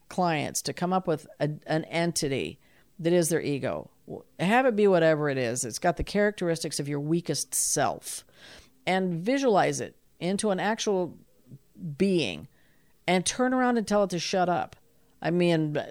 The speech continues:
if you can tell it to shut up or to go away or you don't have any power and you can actually talk to something directly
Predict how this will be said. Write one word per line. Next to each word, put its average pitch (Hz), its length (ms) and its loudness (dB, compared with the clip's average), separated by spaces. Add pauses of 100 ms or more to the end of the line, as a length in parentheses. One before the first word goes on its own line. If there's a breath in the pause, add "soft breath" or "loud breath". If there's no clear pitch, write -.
(120)
if 165 200 4
you 180 80 2
can 175 140 0
tell 214 160 4
it 185 80 0
to 165 100 -4
shut 196 280 4
up 196 180 2
or 160 40 0
to 147 80 -2
go 170 180 2
away 160 460 4
or 139 140 0
you 156 160 -2
don't 165 120 0
have 165 100 0
any 156 120 -4
power 175 440 4
and 147 100 -2
you 143 60 -4
can 165 120 -2
actually 156 220 -2
talk 190 420 2
to 151 80 -6
something 156 380 -2
directly 151 680 -2